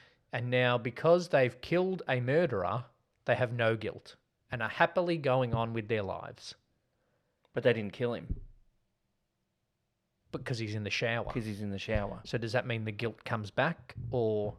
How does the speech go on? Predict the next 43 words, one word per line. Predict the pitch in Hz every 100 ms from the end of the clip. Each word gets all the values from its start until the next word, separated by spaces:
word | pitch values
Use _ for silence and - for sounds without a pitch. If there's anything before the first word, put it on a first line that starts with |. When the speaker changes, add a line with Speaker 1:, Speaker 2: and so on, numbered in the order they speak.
| -
Speaker 2:
I | 104
don't | 104
know. | 101
Should | - 98
we |
watch | 98 104
the | -
sequel? | 98 107 101 151 190
Speaker 1:
I | 175
just, | 175 165
Speaker 2:
No. | 175 156 104
Speaker 1:
no. | 90 - - - - _ _
I | -
just | 170 -
feel | 294 240
like | 233 214 - -
it | 165
was | 160
just | - 170 170
a |
bit | 139 143 143
like, | 127 117 - _
"I | 127
haven't | 170 220 -
slept | 160 170 170
in | 131
a |
year. | 110 101 90 127 - _ _ _ _ _ _
Oh, | 143
but | 139
now | 135 120
I'm | 107
fine. | - 92 - - _ _ _ _
Now | 143 143 143
I'm | 139
on | 165
the | 175
Dean's | 170 180 185 143
Speaker 2:
Well, | 120
Speaker 1:
list." | 92 - - - -
Speaker 2:
Yeah, | 165 170 - -
now | 156
I'm | 160